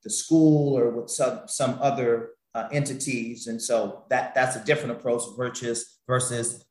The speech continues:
uh, California, which, which doesn't have something like that, I believe. And so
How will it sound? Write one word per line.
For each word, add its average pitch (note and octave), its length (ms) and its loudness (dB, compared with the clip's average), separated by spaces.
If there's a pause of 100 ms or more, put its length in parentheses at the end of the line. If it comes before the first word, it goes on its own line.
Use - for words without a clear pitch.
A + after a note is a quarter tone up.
uh, A#2 120 0
California, B2 840 4
which, - 640 -4
which A#2+ 240 -6
doesn't A#2+ 280 2
have A#2+ 220 0
something A2+ 280 -2
like G#2+ 200 -4
that, A2+ 160 4
I A2 160 -4
believe. G2+ 280 -8
And G#2 120 -4
so A2+ 380 4